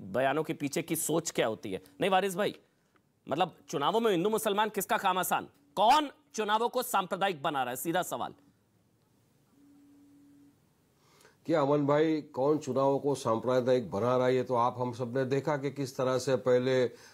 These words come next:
Speaker 2: अब्बा जान, भाई जान, चाचा जान शुरू किया योगी ने, उसके बाद समाजवादी ने कहा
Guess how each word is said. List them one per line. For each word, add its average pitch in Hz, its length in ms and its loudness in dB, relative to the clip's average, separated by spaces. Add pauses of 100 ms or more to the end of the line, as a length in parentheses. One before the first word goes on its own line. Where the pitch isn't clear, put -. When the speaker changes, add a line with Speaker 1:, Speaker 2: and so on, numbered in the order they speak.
Speaker 2:
अब्बा 123 380 0
जान, 127 440 0
भाई 127 260 0
जान, 127 280 2
चाचा 123 340 -2
जान 127 200 2
शुरू 120 300 -2
किया 123 200 2
योगी 123 400 0
ने, 123 240 2 (360)
उसके 139 280 0
बाद 127 200 2
समाजवादी 127 680 0
ने 131 140 0
कहा 131 580 0